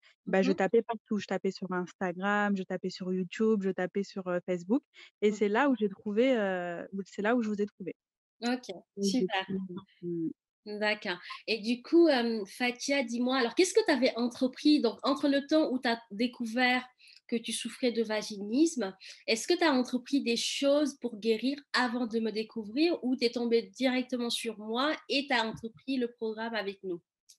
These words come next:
Speaker 2: Alors, heu, juste avant, j'en a, j'en parlais à mon médecin traitant
Speaker 1: Mmh
Speaker 2: qui
Speaker 1: mh.
Speaker 2: me disait, heu, qui m'avait donné une adresse, heu, d'une sexologue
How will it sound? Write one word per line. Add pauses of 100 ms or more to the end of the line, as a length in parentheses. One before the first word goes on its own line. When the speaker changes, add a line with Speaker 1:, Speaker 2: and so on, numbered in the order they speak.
(880)
Speaker 2:
Alors,
heu, (200)
juste
avant,
j'en
a,
j'en
parlais
à
mon
médecin
traitant (400)
Speaker 1:
Mmh
Speaker 2:
qui
Speaker 1:
mh.
Speaker 2:
me
disait,
heu,
qui
m'avait
donné
une
adresse,
heu,
d'une
sexologue